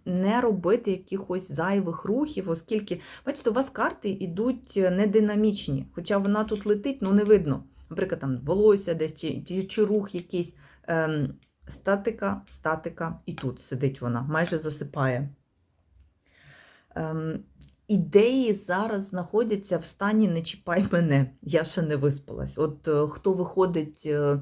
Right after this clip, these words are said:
е, з, е, зимової сплячки, ви ще не вийшли. Ви ще, може, як та рибка, яка під льдом, давайте зробимо таке порівняння, ви ще під тією коркою льоду сидите і слухаєте себе. Може, тут заснули трошки,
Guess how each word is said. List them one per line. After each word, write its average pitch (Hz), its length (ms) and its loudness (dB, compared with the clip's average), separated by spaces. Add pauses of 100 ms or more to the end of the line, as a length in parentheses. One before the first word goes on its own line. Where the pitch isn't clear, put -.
(520)
е, 147 220 0
з, 151 200 -2
е, 147 800 4
зимової 160 560 4
сплячки, 240 580 -4
ви 180 140 2
ще 208 140 -2
не 190 140 2
вийшли. 139 460 0 (340)
Ви 226 100 4
ще, 240 140 2
може, 240 240 2
як 214 180 2
та 214 140 -2
рибка, 269 360 -2
яка 190 800 2
під 170 180 -6
льдом, 180 480 4
давайте 220 300 -2 (320)
зробимо 151 380 -4
таке 156 220 -4
порівняння, 151 600 0
ви 208 180 4
ще 180 500 2 (300)
під 170 200 -8
тією 190 280 4
коркою 196 500 2
льоду 294 200 -2
сидите 160 580 -4
і - 60 -12
слухаєте 202 540 -4
себе. 170 440 0 (100)
Може, 262 260 -2
тут 143 200 -6
заснули 302 520 -6
трошки, 190 520 -4